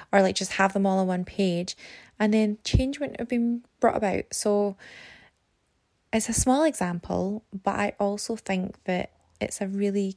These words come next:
clear example of why we should take risks and why we should do things that we're afraid to, if they're go-, if, if they're gonna benefit us, because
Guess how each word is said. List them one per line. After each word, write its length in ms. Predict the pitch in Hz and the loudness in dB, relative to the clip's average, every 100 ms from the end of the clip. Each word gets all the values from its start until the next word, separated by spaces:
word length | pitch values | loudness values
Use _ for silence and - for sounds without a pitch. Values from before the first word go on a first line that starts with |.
| - | -10
clear 440 | - - 208 220 226 | -16 -4 -2 0 0
example 720 | 190 - 175 180 - 185 190 | -2 -4 -4 -6 -6 -6 -4
of 260 | - 185 - - - - _ | -2 -4 -4 -18 -20 -20 _
why 240 | 196 202 | 0 2
we 120 | 214 220 | 0 -2
should 320 | - 247 247 | -2 -2 -2
take 260 | - 247 | -4 -4
risks 480 | 214 190 - - - - - | -4 -8 -8 -10 -12 -12 -6
and 420 | 185 185 185 185 - - - - - | -4 -4 -6 -8 -14 -20 -20 -20 -8
why 180 | 208 208 | -2 0
we 100 | 208 | 0
should 280 | 202 233 226 | -2 -4 -4
do 160 | 233 | -4
things 420 | 214 208 196 190 - | -4 -2 -2 -4 -4
that 260 | 202 - | -8 -6
we're 140 | 202 214 | -6 -6
afraid 380 | - 208 196 | -4 -4 -4
to, 400 | - - 180 175 - _ _ _ _ _ | -6 -6 -4 -6 -10 _ _ _ _ _
if 140 | - - | -8 -6
they're 120 | 208 | -6
go-, 160 | - 208 | -6 -8
if, 180 | - - _ _ _ _ _ - - 185 | -10 -16 _ _ _ _ _ -20 -12 -8
if 260 | - - - | -2 -2 0
they're 140 | 220 | -2
gonna 220 | 202 208 196 | 0 0 2
benefit 360 | 190 190 - | 0 0 -2
us, 200 | - 185 | -4 -4
because 480 | - 202 - 202 196 | -4 -8 -4 -4 -4